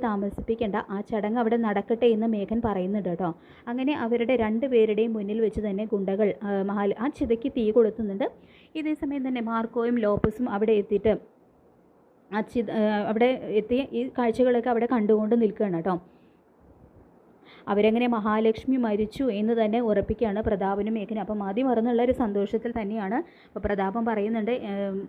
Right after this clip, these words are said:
മൂത്ത മോളെ സ്നേഹിച്ച് നടക്കുന്ന ഒരുത്തി എൻ്റെ വീട്ടിലുണ്ട്, അവൾക്ക് ഈ, ഏഹ്, ചിതാഭസ്മം മോ-, കൊണ്ടുപോയി കൊടുക്കണമെന്നെല്ലാം," പ്രതാപൻ ഇങ്ങനെ പറയുന്നുണ്ട് കേട്ടോ. പക്ഷേ അവരങ്ങനെ മതിമറിഞ്ഞ് സന്തോഷിച്ചിരിക്കുന്ന ആ ഒരു സമയത്ത്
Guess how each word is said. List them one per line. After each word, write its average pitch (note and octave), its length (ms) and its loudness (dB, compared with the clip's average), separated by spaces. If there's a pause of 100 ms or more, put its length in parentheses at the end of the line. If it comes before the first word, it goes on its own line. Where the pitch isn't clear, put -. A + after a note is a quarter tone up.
മൂത്ത G3+ 280 -6
മോളെ A#3 340 0
സ്നേഹിച്ച് B3 680 -2 (120)
നടക്കുന്ന A3 520 -4
ഒരുത്തി G#3+ 280 0
എൻ്റെ A3 200 0
വീട്ടിലുണ്ട്, G#3+ 600 -2 (320)
അവൾക്ക് A#3+ 500 0
ഈ, C#4 280 -2 (120)
ഏഹ്, G#3+ 300 -2
ചിതാഭസ്മം A3+ 640 -2
മോ-, A3+ 160 -2
കൊണ്ടുപോയി A3+ 460 2
കൊടുക്കണമെന്നെല്ലാം," G#3+ 800 2
പ്രതാപൻ G#3+ 380 2
ഇങ്ങനെ G#3 300 0
പറയുന്നുണ്ട് F#3+ 400 0
കേട്ടോ. F3 260 0 (420)
പക്ഷേ D#4 220 -4
അവരങ്ങനെ C4+ 640 2
മതിമറിഞ്ഞ് A#3+ 680 2 (160)
സന്തോഷിച്ചിരിക്കുന്ന A3+ 680 2
ആ A3 60 0
ഒരു G#3+ 140 4
സമയത്ത് F#3+ 540 -2